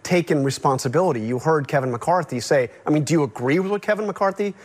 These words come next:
said there, that the president must take responsibility, that the facts demand that he take responsibility for what happened on January sixth?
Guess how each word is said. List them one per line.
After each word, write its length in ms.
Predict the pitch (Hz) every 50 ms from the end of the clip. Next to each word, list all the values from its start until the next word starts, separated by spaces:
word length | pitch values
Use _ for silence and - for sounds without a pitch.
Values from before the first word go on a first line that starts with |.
| - - -
said 300 | - - - 196 196 185
there, 180 | 175 233 214 220 190
that 100 | 170 147
the 80 | -
president 460 | 139 - - 165 156 151 170 165 147 139
must 440 | 139 139 143 156 175 - - -
take 300 | - - 190 180 170 -
responsibility, 840 | - 165 147 - - 180 180 165 - - 160 170 175 180 180 202 190 - - - -
that 80 | 151
the 80 | 147 156
facts 400 | 147 - 165 156 165 - - - - - -
demand 580 | - 147 147 135 139 151 151 160 170 185 185 - - - -
that 80 | - 147
he 120 | 170 180
take 220 | - - 185 -
responsibility 720 | - 180 - - - 208 - - - 147 175 170 185 190
for 140 | 185 - 190
what 100 | 180 165
happened 280 | 160 165 165 - 180 175
on 80 | 170
January 380 | 160 - 175 165 170 170 170 165
sixth? 460 | 160 - 190 202 - - - - -